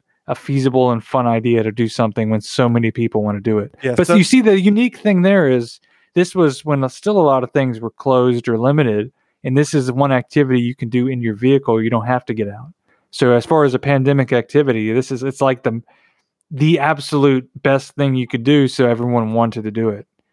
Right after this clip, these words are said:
Speaker 2: I mean, you could just sit in your car and drive at red lights in downtown Charlotte all
Speaker 1: Sure
Speaker 2: day
Speaker 1: you
Speaker 2: long
Speaker 1: can.
Speaker 2: if you really want
Speaker 1: Sure
Speaker 2: to
Speaker 1: you
Speaker 2: do
Speaker 1: can. And
Speaker 2: that.
Speaker 1: if you, if you lead the police on a chase, you can see plenty of lights, all the lights you want.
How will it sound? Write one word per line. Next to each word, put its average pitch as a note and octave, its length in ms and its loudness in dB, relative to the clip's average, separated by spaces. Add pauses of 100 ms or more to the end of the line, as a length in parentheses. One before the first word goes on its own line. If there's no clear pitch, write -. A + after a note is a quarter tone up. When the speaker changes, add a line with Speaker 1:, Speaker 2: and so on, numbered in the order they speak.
(100)
Speaker 2:
I C#3+ 60 -4
mean, D#3 140 -2
you G3+ 100 -4
could G#3+ 140 -4
just C3+ 160 -6 (140)
sit D3 240 -6
in B2 60 -10
your A#2+ 100 -6
car D#3+ 300 2
and A#2+ 120 -2
drive A#2+ 400 0 (220)
at B2+ 180 -6 (140)
red C#3 220 2
lights B2+ 280 0
in A#2 100 -4
downtown A#2+ 400 -2
Charlotte C3 520 0
all G#2+ 140 -2
Speaker 1:
Sure G#2+ 80 2
Speaker 2:
day G#2+ 80 0
Speaker 1:
you G#2+ 80 -2
Speaker 2:
long A2 200 0
Speaker 1:
can. G#2 40 -2
Speaker 2:
if G#2 180 -10
you G#2+ 100 -6
really A2 200 2
want A2+ 200 0
Speaker 1:
Sure G#3+ 60 0
Speaker 2:
to - 40 -2
Speaker 1:
you - 60 -2
Speaker 2:
do A2 80 -2
Speaker 1:
can. A#2+ 80 0
And D3+ 220 2
Speaker 2:
that. C3 40 -4
Speaker 1:
if B2+ 60 -8
you, E3 140 4
if - 120 -2
you D3+ 120 4
lead F3+ 200 4
the D#3 80 2
police E3+ 340 2
on C#3+ 120 2
a A#2+ 40 -4
chase, C3+ 420 -2
you C#3 60 -8
can C#3 120 -4
see D3 160 -2
plenty D3+ 280 -2
of D3 100 0
lights, - 560 -4 (720)
all D#3+ 120 0
the E3 80 -2
lights F3 260 0
you F3 80 0
want. G3 240 2